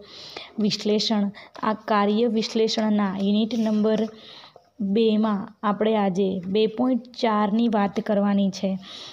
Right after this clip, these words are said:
અને બે પોઇન્ટ ચારનું જે મુદ્દો છે એનું નામ છે કાર્ય વિશિષ્ટીકરણ. હવે કાર્ય વિશિષ્ટીકરણની અંદર અંદાજ અને માપનની આ બે પદ્ધતિનો અભ્યાસ કરવાનો છે.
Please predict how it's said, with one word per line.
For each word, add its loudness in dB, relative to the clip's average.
અને 0
બે 2
પોઇન્ટ 0
ચારનું 0
જે 2
મુદ્દો 2
છે -2
એનું 2
નામ 2
છે 0
કાર્ય 2
વિશિષ્ટીકરણ. -2
હવે 0
કાર્ય 2
વિશિષ્ટીકરણની 0
અંદર 2
અંદાજ 2
અને 0
માપનની 0
આ -2
બે 2
પદ્ધતિનો 0
અભ્યાસ -2
કરવાનો -6
છે. -10